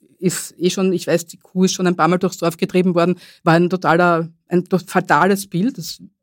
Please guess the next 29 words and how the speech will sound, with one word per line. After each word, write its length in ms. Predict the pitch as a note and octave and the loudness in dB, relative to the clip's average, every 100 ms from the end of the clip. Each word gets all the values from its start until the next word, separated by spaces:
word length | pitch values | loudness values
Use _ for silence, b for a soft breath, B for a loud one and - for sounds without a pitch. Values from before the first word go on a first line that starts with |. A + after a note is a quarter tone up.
| - | -14
schlimm, 480 | - F#3 A3 C4+ - | 0 2 4 2 -2
also 180 | D#3+ E3 | -4 -2
dafür 260 | E3+ G3 | -2 -4
kann 140 | E3+ - | -6 -4
man 60 | |
es 80 | A#3 | -2
ja 80 | G3 | 0
nur 120 | F#3+ | 0
entschuldigen, 540 | F3+ F3+ F3 F#3 A3 G#3 | -2 -2 -2 -4 -6 -6
ja. 140 | G3 b b b | -8 b b b
Ist 120 | F3+ F3+ | 0 0
ein 100 | E3+ | 0
großer 320 | D#3+ D#3+ F3+ | -4 -6 -8
Fehler 260 | D#3+ D3 | -6 -4
gewesen. 520 | E3+ E3+ E3 E3+ A#3+ b b b | -4 -4 -4 -4 -6 b b b
Und, 300 | - F3+ F3+ | -6 -6 -4
glaub 200 | - F3+ | -2 0
ich, 160 | F#3+ - | 0 -6
we-, 160 | D#3 E3 | -4 -4
in 200 | E3 F#3 | 0 0
den 160 | F#3 | 0
wenigsten 420 | D#3 F#3 G#3 - F#3+ | 0 0 -2 -6 -6
Fällen 260 | D#3 F3+ | -2 0
mo-, 100 | F#3 | 0
politisch 500 | F3 - E3+ G3 F#3+ | -2 -2 0 0 -2
motiviert, 400 | F#3 F3+ E3+ F3+ | -4 -4 -2 -2
sondern 220 | F3+ F3+ | -2 -2
einfach 340 | E3 E3 F3 - _ | -2 -2 -6 -8 _
dumm, 380 | - F3+ C4+ - | 2 2 2 -4